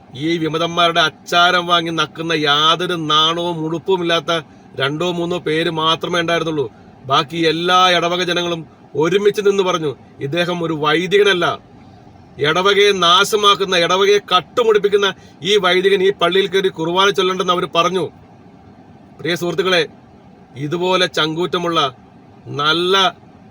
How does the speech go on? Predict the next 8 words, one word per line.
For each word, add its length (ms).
നസ്രാണിമാരുള്ള 840
പള്ളികളിൽ 600
ഈ 200
വിമതന്മാരുടെ 640
ഒരു 400
തരത്തിലുള്ള 480
അഴിഞ്ഞാട്ടം 480
നടക്കുകയില്ലെന്ന് 680